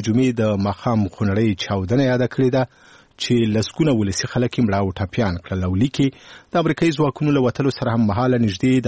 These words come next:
افغانستان ټولو ولایتونو کې جګړو او تاوتریخوالي زور اخیستی. پر دې سربیره یو شمېر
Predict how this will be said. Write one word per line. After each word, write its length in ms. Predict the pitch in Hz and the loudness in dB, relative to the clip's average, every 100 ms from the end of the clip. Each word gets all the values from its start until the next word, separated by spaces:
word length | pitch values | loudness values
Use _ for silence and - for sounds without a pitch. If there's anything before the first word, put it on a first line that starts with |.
| 101 | -2
افغانستان 540 | - 101 - 135 120 - | -2 -4 -2 -2 -2 0
ټولو 240 | 190 135 | 2 2
ولایتونو 460 | 98 98 92 139 135 | 0 -2 0 0 0
کې 120 | - 147 - - - 110 | 0 -2 -2 -20 -14 -2
جګړو 360 | 127 117 123 151 151 135 | 0 2 2 2 0 0
او 60 | 117 - | -2 0
تاوتریخوالي 680 | 151 143 110 - 107 110 127 131 | -2 -2 -6 -4 0 2 2 0
زور 280 | 117 117 95 | -2 -2 -4
اخیستی. 380 | 90 117 - 117 110 _ _ _ - - - - - | -6 -8 -4 -6 -6 _ _ _ -20 -20 -20 -4 0
پر 80 | 165 | 2
دې 160 | 190 - | 2 0
سربیره 300 | 180 180 170 | 0 2 2
یو 100 | 160 - | 2 2
شمېر 140 | 156 | 0